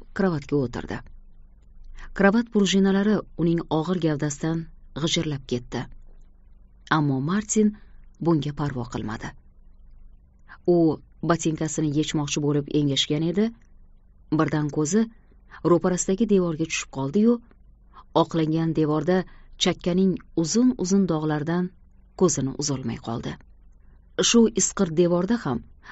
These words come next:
turli manzaralar goh paydo bo'lar, goh g'oyib bo'lardi. U botinkasini yechishni ham unutib, ancha vaqtgacha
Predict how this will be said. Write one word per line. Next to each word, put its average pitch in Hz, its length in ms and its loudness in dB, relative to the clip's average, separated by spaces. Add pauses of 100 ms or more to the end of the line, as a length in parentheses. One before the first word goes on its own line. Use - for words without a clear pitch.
turli 214 360 4
manzaralar 202 680 4 (240)
goh 190 320 0
paydo 160 340 0
bo'lar, 143 460 -2 (560)
goh 175 280 2
g'oyib 185 380 0
bo'lardi. 120 460 -4 (1000)
U 175 140 8 (100)
botinkasini 156 720 0
yechishni 151 360 0
ham 143 220 -2
unutib, 147 400 0 (500)
ancha 202 320 2
vaqtgacha 196 500 0